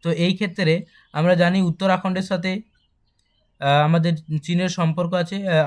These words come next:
আন্তর্জাতিক সীমানা স্পর্শ করে। তারপরে দেখতে পাচ্ছি হিমাচল প্রদেশ, এটাও হবে। অপশন ডি তে দেওয়া আছে সিকিম, এটাও হবে। তাহলে আমাদের সঠিক আনসার হয়ে যাবে অপশন নাম্বার বি, উত্তরপ্রদেশ হয়ে যাবে আমাদের এই প্রশ্নের সঠিক উত্তর, কারণ উত্তরপ্রদেশ কিন্তু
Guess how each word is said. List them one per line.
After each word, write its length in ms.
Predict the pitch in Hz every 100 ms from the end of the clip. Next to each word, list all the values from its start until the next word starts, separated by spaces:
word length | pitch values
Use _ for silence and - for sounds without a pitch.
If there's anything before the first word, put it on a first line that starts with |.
| 151
আন্তর্জাতিক 400 | 151 170 170 180
সীমানা 280 | 170 165 170
স্পর্শ 300 | 170 175 170
করে। 240 | 165 170 226 - _ _ - - -
তারপরে 380 | 160 160 175 170
দেখতে 200 | 175 175
পাচ্ছি 180 | 190 180
হিমাচল 380 | 165 165 170 185
প্রদেশ, 300 | 170 175 185 185
এটাও 280 | 156 170 175
হবে। 240 | 175 170 240 _ _ _ _
অপশন 300 | 143 147 180 175
ডি 100 | 175
তে 80 | 170
দেওয়া 160 | 175 175
আছে 100 | 175
সিকিম, 260 | 170 170 165
এটাও 220 | 147 156
হবে। 160 | 151 135
তাহলে 220 | 160 165
আমাদের 200 | 175 175 -
সঠিক 220 | 156 190
আনসার 220 | 190 175 175
হয়ে 120 | 156
যাবে 140 | 151 180 - _ -
অপশন 280 | 143 - 180
নাম্বার 260 | 180 175 151
বি, 180 | 143 123 - _
উত্তরপ্রদেশ 640 | 151 165 185 170 170 165 165
হয়ে 140 | 160 160
যাবে 120 | 165
আমাদের 300 | 160 160 220 _ _ _ _ 151
এই 120 | 156
প্রশ্নের 400 | 160 160 175 196
সঠিক 300 | 156 135 147
উত্তর, 220 | 127 120 120
কারণ 240 | 151 160 147
উত্তরপ্রদেশ 500 | 151 180 170 180 175 170
কিন্তু 200 | 175